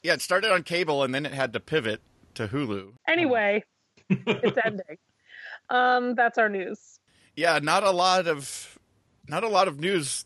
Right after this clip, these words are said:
Speaker 1: this, uh, this week.
Speaker 2: We'll start to hear more coming soon because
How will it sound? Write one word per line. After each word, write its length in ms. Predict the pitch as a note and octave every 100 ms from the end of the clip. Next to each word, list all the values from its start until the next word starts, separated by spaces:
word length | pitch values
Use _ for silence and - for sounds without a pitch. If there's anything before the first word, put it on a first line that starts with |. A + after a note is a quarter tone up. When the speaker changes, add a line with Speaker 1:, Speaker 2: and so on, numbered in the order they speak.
| -
Speaker 1:
this, 260 | C3 - A#2+
uh, 220 | A2 G#2
this 180 | A#2+ A2
week. 320 | A2+ A#2 - - - - _ _ - -
Speaker 2:
We'll 120 | A4+ B4
start 260 | G#4+ D4+
to 60 | C#4
hear 180 | C4+ A#3
more 240 | A3+ A3+
coming 300 | A#3+ A3 G#3+
soon 360 | - G#3+ G#3+ A3
because 800 | G#3+ A3 G#3 G3+ G#3 G#3 G3+